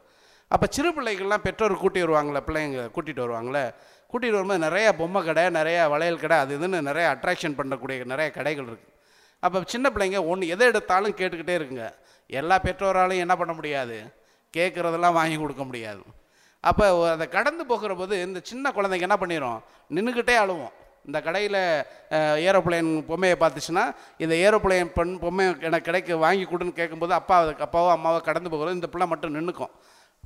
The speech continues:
First நின்னுக்கிட்டு அழுவோம், சாதிக்க முடியல. அடுத்து என்ன பண்ணும்? உட்காந்துக்கிட்டு அழுவோம், சாதிக்க முடியல. அப்புறம் உருண்டுரும் இல்லையா? அப்புறம் உருண்டு அடிச்சு, அப்புறம் அம்மாவோ அப்பாவோ ரெண்டு அடி அடிச்சு, கடைசியில அந்த பொம்மையை வாங்கி கொடுத்ததுக்கு அப்புறம் தான்,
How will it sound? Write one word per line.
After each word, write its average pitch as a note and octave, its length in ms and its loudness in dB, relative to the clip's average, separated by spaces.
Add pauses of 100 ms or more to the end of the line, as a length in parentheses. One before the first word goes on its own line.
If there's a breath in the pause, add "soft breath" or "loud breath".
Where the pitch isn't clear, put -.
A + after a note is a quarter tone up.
(100)
First - 180 -2
நின்னுக்கிட்டு G3 440 -4
அழுவோம், D#3+ 420 2 (100)
சாதிக்க D#3 420 -2
முடியல. C3+ 460 -2 (440 soft breath)
அடுத்து F#3 240 0
என்ன F#3+ 140 0
பண்ணும்? C3+ 400 -4 (120)
உட்காந்துக்கிட்டு E3 560 0
அழுவோம், D3 440 0
சாதிக்க D3+ 380 0
முடியல. - 40 -6
அப்புறம் C#3+ 500 -4
உருண்டுரும் D#3+ 340 -6 (600)
இல்லையா? D#3 380 0 (340 loud breath)
அப்புறம் C3 300 -4
உருண்டு F3+ 320 -2
அடிச்சு, D#3+ 380 -2
அப்புறம் C#3+ 420 -2
அம்மாவோ E3 300 4
அப்பாவோ D#3+ 260 2
ரெண்டு D3 260 -2
அடி D3 220 -2
அடிச்சு, D3 300 -6
கடைசியில C#3+ 320 -10
அந்த C#3+ 180 -6
பொம்மையை C3 360 -4
வாங்கி C#3+ 280 0
கொடுத்ததுக்கு C3+ 300 -4
அப்புறம் C#3 280 0
தான், G#3 180 2